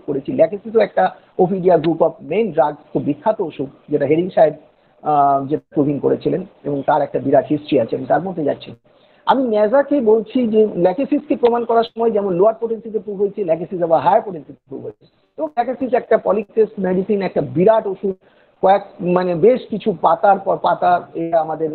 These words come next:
source বুকে লেখা হয়েছে। কিন্তু নেজার ক্ষেত্রে দেখবেন ড্রাগটা অন-, অনেক ছোট than ল্যাকেসিস এবং তার প্রুভিংটা হচ্ছে lower পোটেন্সিতে, যার ফলে মনে হয়েছে যে কেন এটা হায়ার পোটেন্সিতে prove হলো না, হলে হয়তো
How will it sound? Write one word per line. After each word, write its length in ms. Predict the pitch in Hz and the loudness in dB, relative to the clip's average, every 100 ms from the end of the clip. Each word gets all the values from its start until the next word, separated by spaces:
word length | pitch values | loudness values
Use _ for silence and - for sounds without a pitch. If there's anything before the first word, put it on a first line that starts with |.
| - | -4
source 220 | 170 156 135 | 0 0 -2
বুকে 200 | 147 156 | -4 2
লেখা 280 | 143 143 147 | 2 2 0
হয়েছে। 260 | 131 - - - _ _ _ - | -2 -8 -18 -20 _ _ _ 0
কিন্তু 220 | 294 302 | 0 2
নেজার 320 | 254 302 285 | 2 4 2
ক্ষেত্রে 280 | 285 269 233 | 0 -4 0
দেখবেন 320 | 202 202 226 | 0 0 -4
ড্রাগটা 420 | 175 180 - 208 - | -2 -2 0 -4 -6
অন-, 160 | 170 160 | -12 -6
অনেক 220 | 170 220 233 | -2 -2 -2
ছোট 240 | - 165 | -2 0
than 260 | 151 147 143 | 2 0 0
ল্যাকেসিস 420 | 139 139 135 127 - | -2 -4 -10 -12 -2
এবং 200 | 190 208 | 0 2
তার 140 | 196 | -2
প্রুভিংটা 440 | - 190 220 220 202 | -2 -2 -4 -2 -2
হচ্ছে 180 | 196 - | -2 -2
lower 180 | 165 185 | 0 2
পোটেন্সিতে, 520 | 165 135 127 139 - _ _ _ _ 139 | 0 -8 -10 -14 -20 _ _ _ _ -2
যার 300 | 185 247 262 | 0 0 -2
ফলে 260 | 277 269 | -2 -2
মনে 260 | 240 214 220 | -2 -2 -2
হয়েছে 400 | 220 208 226 220 | -2 -2 2 2
যে 120 | 196 | 2
কেন 380 | - 202 202 233 | 2 2 2 2
এটা 160 | 196 | 2
হায়ার 220 | 214 175 175 | 2 2 0
পোটেন্সিতে 460 | 190 185 180 180 | -4 -8 -6 -8
prove 380 | 170 180 160 143 | -6 -4 -4 -2
হলো 200 | 156 156 | 0 2
না, 180 | 170 151 | 2 -2
হলে 320 | 143 196 240 | 0 2 4
হয়তো 380 | 175 147 143 | 4 0 -2